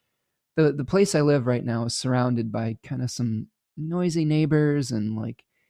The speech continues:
uh, it's right at an intersection where a lot of loud cars go by, and it's,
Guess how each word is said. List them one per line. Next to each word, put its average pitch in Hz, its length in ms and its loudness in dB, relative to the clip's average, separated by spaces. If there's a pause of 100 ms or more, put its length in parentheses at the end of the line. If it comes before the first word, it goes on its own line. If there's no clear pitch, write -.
(240)
uh, - 140 -14
it's - 160 -10
right 185 160 4
at 143 100 2
an 120 220 0
intersection 139 880 2
where 110 180 -4
a 110 80 -6
lot 120 180 -4
of 110 100 -6
loud 113 260 -2
cars 143 400 -4
go 135 140 -6
by, 127 300 -4
and 117 160 -2
it's, - 240 -12